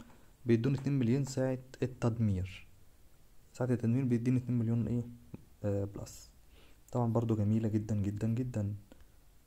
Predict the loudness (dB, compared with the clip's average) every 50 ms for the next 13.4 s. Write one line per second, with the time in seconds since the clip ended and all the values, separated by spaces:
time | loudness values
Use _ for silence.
0 | -10 -4 -2 -2 -2 -2 -4 -4 -2 0 2 2 2 0 0 0 0 0 0 0
1 | 0 0 -2 -2 -2 -4 -4 -2 0 0 2 2 2 0 0 -2 -4 -4 -2 -2
2 | 0 2 2 2 2 0 0 0 0 -2 -2 -2 -2 0 0 0 0 0 0 0
3 | 0 0 0 -2 -2 -2 -2 -2 -2 -2 -4 -6 -6 -10 -18 -20 -20 -20 -20 -20
4 | -20 -20 -20 -18 -8 -4 -2 -2 0 0 0 2 2 2 2 0 0 0 0 0
5 | -2 -2 -2 -4 -6 -10 -14 -10 -4 0 0 0 0 -2 -2 -6 -6 -6 -8 -14
6 | -20 -20 -10 -4 -2 0 0 0 -2 -2 -2 -2 -4 -4 -6 -12 -20 -20 -20 -20
7 | -20 -20 -20 -20 -20 -18 -10 -4 -4 -2 -2 -2 -2 0 0 0 0 -2 -4 -4
8 | -4 -6 -8 -10 -6 -6 -4 -4 -6 -6 -6 -8 -8 -8 -8 -10 -14 -18 -20 -20
9 | -20 -18 -12 -10 -8 -6 -4 -6 -6 -6 -10 -12 -12 -16 -20 -20 -20 -20 -20 -20
10 | -20 -20 -20 -20 -20 -20 -20 -20 -20 -20 -20 -20 -20 -20 -16 -10 -8 -8 -8 -6
11 | -4 -2 -2 -2 -2 -6 -8 -8 -8 -8 -8 -10 -12 -12 -10 -8 -4 -4 -2 -2
12 | 0 0 0 0 -2 -2 -2 -4 -4 -4 -4 -4 -4 -4 -6 -4 -4 -4 -4 -2
13 | -4 -4 -2 -4 -4 -4 -6